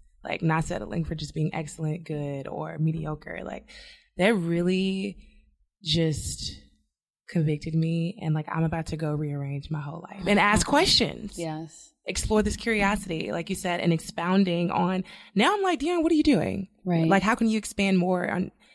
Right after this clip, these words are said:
Speaker 1: in your genius? You know what I'm saying?
Speaker 2: Yes.
Speaker 1: And that honestly requires that I cut out a lot of things,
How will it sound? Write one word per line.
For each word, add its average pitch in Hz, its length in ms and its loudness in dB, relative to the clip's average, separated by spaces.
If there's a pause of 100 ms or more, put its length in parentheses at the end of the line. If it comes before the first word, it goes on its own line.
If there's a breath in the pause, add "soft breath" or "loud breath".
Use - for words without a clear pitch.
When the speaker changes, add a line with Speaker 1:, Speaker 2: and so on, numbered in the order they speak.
Speaker 1:
in 185 140 6
your 175 100 4
genius? 156 500 0
You 185 60 2
know 185 60 2
what 180 60 0
I'm 185 80 0
saying? 190 480 -4
Speaker 2:
Yes. 151 280 0
Speaker 1:
And 170 500 4
that 180 180 4
honestly 165 360 6
requires 156 460 4
that 156 100 0
I 147 100 -2
cut 165 240 -6
out 151 160 0
a 156 40 -4
lot 151 180 -2
of 143 80 -6
things, 160 560 -2